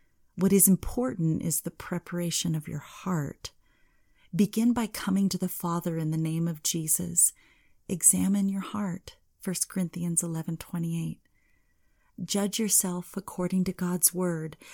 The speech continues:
and repent of areas you've sinned, missed the mark. Receive forgiveness because he is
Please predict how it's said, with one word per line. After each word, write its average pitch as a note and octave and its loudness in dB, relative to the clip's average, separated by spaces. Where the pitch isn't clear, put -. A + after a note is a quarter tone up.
and F#3 4
repent G3 0
of F#3+ -4
areas E3+ -2
you've F#3 -4
sinned, D#3+ 0
missed G3+ 0
the F#3 -2
mark. D3+ -6
Receive F3+ 6
forgiveness F3 0
because F3 -2
he F3+ -4
is - 2